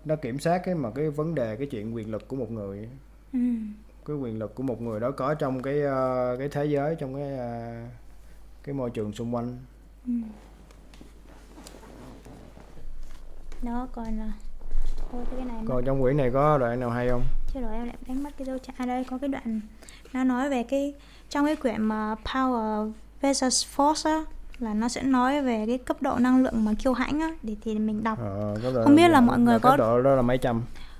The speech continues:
Speaker 2: Cấp độ này là một trăm bảy mươi lăm.
Speaker 1: Một trăm bảy mươi lăm.
Speaker 2: Thì chỉ khi nào mà vượt qua cái cấp kia, kiêu hãnh, tức là sang cái cấp là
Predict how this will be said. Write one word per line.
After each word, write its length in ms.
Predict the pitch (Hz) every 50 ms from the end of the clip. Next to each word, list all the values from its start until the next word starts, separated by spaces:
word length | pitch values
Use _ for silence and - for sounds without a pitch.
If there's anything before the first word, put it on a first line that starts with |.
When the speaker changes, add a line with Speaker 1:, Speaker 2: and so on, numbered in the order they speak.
| - -
Speaker 2:
Cấp 120 | - 302 302
độ 80 | 302 - -
này 120 | 226 226 226
là 120 | 226 220
một 160 | 220 214 220 214
trăm 200 | - 262 262 247
bảy 140 | 220 202 220
mươi 120 | 226 240
lăm. 240 | 247 254 262 254 247
Speaker 1:
Một 140 | 220 208 - -
trăm 120 | 120 117
bảy 80 | 113 113
mươi 100 | 120 123
lăm. 240 | 123 120 113 113 107 110 - - - - - - - - -
Speaker 2:
Thì 260 | - - 240 233 226 220 220 - - - - - - - - - -
chỉ 200 | - 240 208 214
khi 160 | 214 277 277
nào 280 | 269 254 233 226 220
mà 100 | 220 214 214
vượt 180 | 202 220 214 208 -
qua 360 | - 254 247 247 247 247 247 240
cái 120 | - 277
cấp 200 | 269 - 311 311 302 - - - - - - - -
kia, 140 | 254 262 247 254 254 254 - - - - - -
kiêu 120 | 269 269
hãnh, 220 | 240 254 - 262 269
tức 80 | 311
là 280 | 302 269 233 220 208 214 - - - - - - -
sang 220 | - - 269 254
cái 80 | 254 262
cấp 180 | - 302 294
là 380 | 302 262 233 214 208 208 208